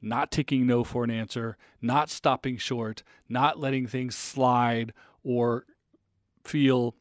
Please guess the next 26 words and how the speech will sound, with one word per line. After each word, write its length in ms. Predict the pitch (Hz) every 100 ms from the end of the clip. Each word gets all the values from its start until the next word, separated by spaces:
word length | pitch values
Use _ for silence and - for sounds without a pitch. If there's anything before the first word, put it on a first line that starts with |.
| -
defeated 560 | 123 - 165 143 123
by 220 | 117 113
them, 380 | 107 107 104 110 - - _
versus 640 | 117 156 139 - 95 98 - - - - -
being 380 | 147 160 165 190 -
open 440 | 147 160 - 180
to 440 | 175 - 139 127 127
your 280 | 127 117 107
mistakes 680 | 104 98 - 160 170 - -
and 160 | 127 120
the 80 | 107
lessons 480 | 113 131 - 135 -
that 160 | 139
come 340 | - 117 117 113
from 400 | - 123 107 90
them? 300 | 87 80 - _ _ - - _ _ _ _
You 120 | 120
start 760 | 110 - - 190 170 110 127 - -
by 140 | 117
redefining 1160 | 107 104 107 135 160 175 - - 123 123 123 120
the 80 | 120
term 460 | - 110 110 104
failure. 680 | - - 113 95 87 85 - _ -
And 80 |
this 140 | 107 -
is 220 | 120 -